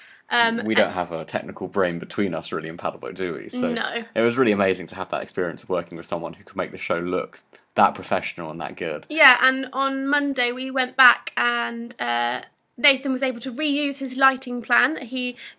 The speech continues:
Speaker 1: um, very kindly did for us, put light on the set, which kind of brings the set even more to life than, than before.
Speaker 2: Hmm.
Speaker 1: Um, and we invited Pete Norris.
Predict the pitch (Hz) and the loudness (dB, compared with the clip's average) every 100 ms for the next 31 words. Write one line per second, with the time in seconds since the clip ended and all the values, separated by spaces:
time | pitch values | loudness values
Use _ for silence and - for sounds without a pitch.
0 | - - 240 233 262 247 247 254 247 240 | -4 4 4 6 8 8 6 4 4 2
1 | 233 233 - 233 233 254 262 - 302 - | -4 -6 -6 -2 0 0 -4 -8 -6 2
2 | 254 254 254 247 226 247 247 - - - | 6 6 4 -4 -4 0 0 0 -6 -4
3 | - 294 - - 277 269 254 254 226 240 | 2 2 2 4 4 6 2 -4 -4 0
4 | 233 - 262 233 226 233 233 240 208 214 | 0 -2 -6 -4 -4 -2 0 0 -2 -8
5 | - 226 226 113 110 - 120 117 220 - | -8 -2 0 0 -4 -10 -8 -6 -8 -14
6 | - - - _ - 226 220 220 - 220 | -20 -20 -20 _ -2 -2 -4 -8 -6 -6
7 | - 226 185 180 - 240 233 226 226 233 | -4 -4 -6 -8 2 4 4 0 -6 -8
8 | _ _ - 240 240 240 240 220 - _ | _ _ 4 6 4 -2 -6 -8 -14 _
9 | 247 262 254 254 262 - - 311 - 320 | -6 -4 -2 -2 -4 -4 -8 -8 -2 2
10 | 349 - - | 2 2 -8